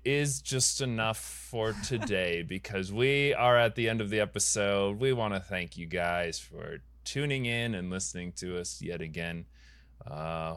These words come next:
we, I mean, I drew a great deal of inspiration from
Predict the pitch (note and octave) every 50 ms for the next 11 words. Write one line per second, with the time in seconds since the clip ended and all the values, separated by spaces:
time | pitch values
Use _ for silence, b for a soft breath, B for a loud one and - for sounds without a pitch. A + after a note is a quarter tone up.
0 | - - E2+ E2+ F2+ G2+ A2 A2+ A2+ A#2 A#2 A#2 A#2+ A#2+ B2 - - - - -
1 | - - - - - - - - F2 F2+ F2+ F#2 F#2+ F#2+ F#2 F#2+ F#2 F#2+ G#2 B2
2 | C3+ C#3 C#3 C3 A#2 A2+ G#2+ G2+ - - G#2+ G2+ G2 F#2 F2 G2 F#2+ F2+ F2 -
3 | - F#2 F2+ F2+ E2+ E2+ E2+ E2+ - - - F2 F2 F2 E2+ E2 - - - E2+
4 | E2+ - - F#2 F2 E2+ E2+ F2 E2+